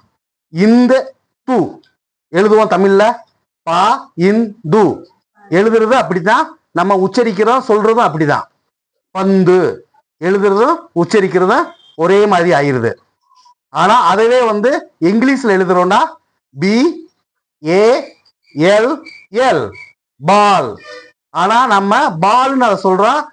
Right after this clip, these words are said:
ஆனா பி ஏ எல் எல், பி ஏ எல் எல் அப்படி சொல்லவே இல்லைல. எழுதுறது ஒரு எழுத்து,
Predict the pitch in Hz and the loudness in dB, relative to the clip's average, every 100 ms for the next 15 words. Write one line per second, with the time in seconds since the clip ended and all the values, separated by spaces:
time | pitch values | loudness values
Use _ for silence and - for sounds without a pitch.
0 | _ - 175 254 220 233 254 247 262 240 | _ -4 0 0 0 0 0 2 2 0
1 | 233 247 233 - _ 170 233 240 247 233 | 0 0 -2 -6 _ -2 0 2 2 2
2 | 220 233 226 - - 143 185 180 175 214 | 0 0 -2 -6 -6 -4 -2 0 0 0
3 | 214 202 226 156 - - - 160 214 240 | 0 0 0 -2 -8 -16 -4 0 0 0
4 | 247 240 240 196 185 196 226 | 0 2 2 2 0 -2 -2